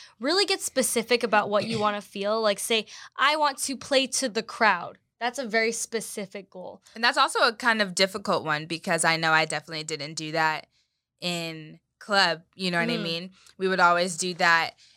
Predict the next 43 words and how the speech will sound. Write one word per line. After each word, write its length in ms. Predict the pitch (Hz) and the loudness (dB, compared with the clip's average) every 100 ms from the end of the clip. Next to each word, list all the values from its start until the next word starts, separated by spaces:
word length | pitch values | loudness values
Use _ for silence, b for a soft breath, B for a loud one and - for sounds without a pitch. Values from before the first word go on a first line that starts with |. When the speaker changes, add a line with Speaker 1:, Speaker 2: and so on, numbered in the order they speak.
| - | -2
Speaker 2:
exercise 680 | 196 202 196 190 180 175 175 | -2 -2 -8 -4 -2 -2 -4
where 140 | 180 | -8
girls 300 | 165 180 175 | -2 -2 -2
would 100 | 175 | -6
sit 180 | - 180 | 0 2
on 120 | 175 | 2
the 120 | 175 113 | -2 -4
ends, 640 | 165 160 185 214 226 - - | -6 -6 -10 -12 -12 -14 -12
Speaker 1:
Right. 300 | 220 226 196 - | 0 2 2 2
Speaker 2:
on 160 | 196 190 | 2 4
the 120 | 180 | 2
edges 320 | 185 190 185 | 0 0 0
of 120 | 185 | -2
the 80 | 180 | -2
floor, 420 | - 185 170 175 | -8 -4 2 4
and 300 | 196 185 185 | 4 2 -2
you 120 | 180 175 | -4 -4
would 160 | 170 | -4
have 340 | 165 170 170 - | -4 -4 -4 -6
to 120 | 190 | -10
look 320 | 170 175 185 | -4 -4 -2
at 180 | - 175 | -4 -4
each 240 | 180 175 - | -6 -12 -4
girl 220 | 190 170 | -2 -2
twice. 680 | - 190 143 160 262 - - | -2 0 2 0 -4 -10 -10
And 100 | 202 247 | -6 0
Speaker 1:
Yeah. 140 | 220 | 2
Speaker 2:
that's 200 | 220 220 | 0 -4
really 340 | 214 240 302 | -2 0 0
hard 460 | 311 311 330 294 247 | 0 4 6 4 0
for 100 | 262 | -4
young 280 | 226 190 190 | 2 2 4
girls 280 | 185 175 185 | 2 2 2
'cause 220 | 254 214 | -2 -2
we 140 | 208 | -2
still 240 | 226 - 220 | -2 2 2
even 220 | 214 214 | 2 -4
do 120 | 202 | 0
that 200 | 214 202 | 2 2
today. 580 | - 196 202 220 190 175 | 0 0 2 2 0 -2
And 280 | 135 175 175 | -4 -6 -4
it's, 480 | 151 175 170 - - _ _ _ _ _ | -4 -4 -4 -12 -14 _ _ _ _ _
Hey, 420 | 320 339 247 | 0 2 0